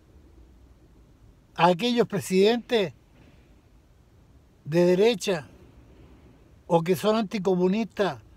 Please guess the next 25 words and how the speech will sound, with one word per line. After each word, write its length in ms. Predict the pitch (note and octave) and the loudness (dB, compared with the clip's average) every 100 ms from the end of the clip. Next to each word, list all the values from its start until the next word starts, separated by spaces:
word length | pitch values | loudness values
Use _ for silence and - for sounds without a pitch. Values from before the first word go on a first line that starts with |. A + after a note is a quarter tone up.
| - | -16
por 140 | - D#3 | -10 -2
convicción 580 | F#3+ E3+ E3+ - A3+ A#3 | 0 0 -2 -2 -2 0
y 60 | |
doctrina. 720 | G3+ E3 - A3+ A#3 A3 C3 - _ - _ _ _ _ _ _ - - - - _ _ | 0 0 -4 -6 -6 -6 -10 -16 _ -20 _ _ _ _ _ _ -20 -20 -20 -20 _ _
¿Dónde 320 | - D#4+ E4+ C4 | -2 -2 0 -6
están 260 | - D4 | -2 0
nuestros 360 | D4+ C4 B3+ B3+ | 0 -2 2 2
derechos 360 | C#4 D4 C4 | 2 -2 -2
humanos? 460 | C4 D4 D#4 F3+ G#2 - - _ - - - - - - | -2 -2 -2 -4 -8 -14 -20 _ -20 -20 -20 -20 -20 -16
¿Dónde 360 | D#3+ G#3 D#4 D4+ | 2 6 8 6
está 220 | - D4 | 4 6
la 100 | D4 | 8
posibilidad 560 | C4 A3 A#3 A#3 B3+ A3+ | 6 4 2 4 6 6
cierta 640 | B3+ D#4 D4 - D#3+ G#2+ _ _ - _ _ - _ - _ - - - - | 6 4 4 0 -2 -2 _ _ -20 _ _ -20 _ -20 _ -20 -20 -20 0
de 180 | E3+ | 0
que 120 | G3 A3 | 4 6
por 140 | A3+ | 6
lo 140 | A3 | 6
menos 340 | A3 C#4 D4 B3+ | 4 2 4 2
en 80 | A3 | 2
el 120 | G#3+ | 2
ocaso 440 | G#3 C4+ C#4 - | 4 4 2 2
de 60 | A#3 | -2
nuestra 300 | A3 F3+ A3 | -2 -2 0
vida 420 | B3 D4+ D4+ A#3 | 0 0 0 -2